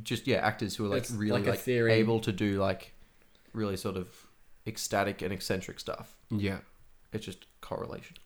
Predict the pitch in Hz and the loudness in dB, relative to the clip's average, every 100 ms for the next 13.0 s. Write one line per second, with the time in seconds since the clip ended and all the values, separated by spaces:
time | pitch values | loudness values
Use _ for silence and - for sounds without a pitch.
0 | - - 120 135 - 143 143 196 202 - | -8 -2 4 4 6 6 8 6 6 2
1 | 139 143 135 110 98 - - - - 113 | 2 6 6 4 2 -6 -20 -20 -8 -2
2 | 127 - - 117 - 131 156 151 160 143 | -2 -4 0 2 4 4 4 6 6 6
3 | - 131 123 117 120 127 110 - 101 117 | 10 10 12 8 6 6 4 2 0 6
4 | 107 104 113 101 101 98 - 95 95 98 | 8 8 6 4 0 -2 -2 0 2 2
5 | 98 - - - - - 117 123 117 - | 0 -4 -10 -16 -8 0 4 6 6 4
6 | 113 98 - 113 120 107 - 104 98 87 | 2 2 2 2 2 -2 -2 0 -2 -2
7 | - 113 120 120 120 117 117 110 104 - | 2 4 6 6 4 4 4 4 2 -2
8 | - 110 110 107 104 104 107 104 - 127 | 0 0 2 2 2 2 0 0 0 2
9 | 120 107 104 104 104 98 - 107 110 110 | 4 4 4 2 2 0 0 2 2 2
10 | 113 104 98 92 92 92 85 73 - _ | 2 0 -2 -2 -2 -4 -6 -10 -14 _
11 | 104 104 98 92 - - 101 98 98 95 | -4 0 0 -4 -10 -6 -2 0 0 0
12 | 104 95 98 98 98 92 95 98 110 | -2 -2 -2 -2 -2 -2 -2 0 0